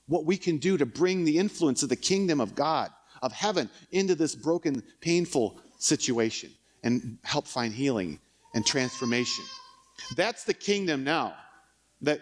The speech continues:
you and I are invited to, to share with others. So we find in his, in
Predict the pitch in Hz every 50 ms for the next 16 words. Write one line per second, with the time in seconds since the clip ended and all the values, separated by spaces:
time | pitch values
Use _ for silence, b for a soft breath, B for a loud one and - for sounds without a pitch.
0 | - 135 131 156 185 180 151 143 151 165 160 135 123 123 120 - 127 127 127 120
1 | 117 123 135 147 139 127 120 - - 131 123 120 120 - - _ _ _ _ _
2 | - 151 139 - - 170 185 220 208 170 165 147 - 165 214 214 120 82 - -
3 | - - B B B B B - - 208 196 180 226 294 285 - - 285 294 302
4 | 285 247 247 214 B B B B 226 247 254 247 233 185 226 254 226 180 - -
5 | - 214 226 214